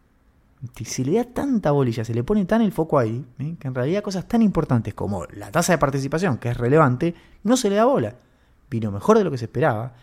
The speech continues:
y ya se esperaba, de hecho, un buen dato.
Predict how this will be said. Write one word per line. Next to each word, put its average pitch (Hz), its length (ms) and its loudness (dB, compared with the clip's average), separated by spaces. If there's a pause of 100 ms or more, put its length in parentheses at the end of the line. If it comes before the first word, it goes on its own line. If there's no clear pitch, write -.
(460)
y 180 80 2
ya 202 180 6
se 214 80 4
esperaba, 156 440 8
de 123 100 4
hecho, 143 340 4
un 98 220 -8 (760)
buen 120 380 0
dato. 131 260 -2